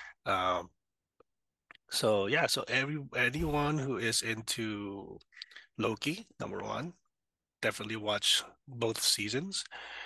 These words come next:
If you're into time travel, uh, timey-wimey, multi-dimensional,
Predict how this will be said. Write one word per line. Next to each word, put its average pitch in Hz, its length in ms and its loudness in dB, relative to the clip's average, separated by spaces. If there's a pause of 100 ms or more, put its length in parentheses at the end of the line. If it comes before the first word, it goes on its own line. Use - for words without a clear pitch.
(200)
If 131 240 2
you're 127 160 4
into 120 560 2
time 117 420 4
travel, 113 960 4 (580)
uh, 95 840 2
timey-wimey, 107 1120 2
multi-dimensional, 104 1600 0